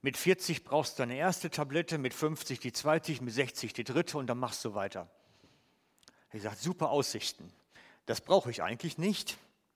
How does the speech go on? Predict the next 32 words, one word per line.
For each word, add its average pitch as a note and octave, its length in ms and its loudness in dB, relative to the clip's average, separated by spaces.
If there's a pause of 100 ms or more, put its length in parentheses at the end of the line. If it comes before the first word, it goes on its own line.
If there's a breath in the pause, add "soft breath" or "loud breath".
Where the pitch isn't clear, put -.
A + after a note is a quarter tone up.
(140)
Da A#2+ 80 2
kämpfen F#3 400 0
wir C#3+ 80 2
doch C#3 120 0
mal C3+ 200 0
gegen C3 260 -2
an." G#2+ 240 -4 (680 soft breath)
Hab - 100 -10
dann A#2+ 140 -2
gesagt, A#2+ 260 -2
"Ich A#2 100 -8
versuch C#3+ 460 -2
das D3 160 -2
doch - 160 -6
hinzukriegen, D3+ 640 -4
ohne F#3 340 0
Blutdrucktabletten E3+ 920 -4
zurechtzukommen." E3+ 920 -2 (1200 soft breath)
Und - 80 -6
hab - 80 -6
dann B2 120 -6
gesagt, A2+ 260 -6
"Das A2 140 -8
kriegst - 380 -6
hin." D#3 280 -4 (840 soft breath)
Und G#2+ 100 -18
bin A2 100 -8
dann G#2+ 120 -4
jeden C#3 260 0
Morgen B2 260 2
laufen B2 360 2
gegangen. G2 420 -6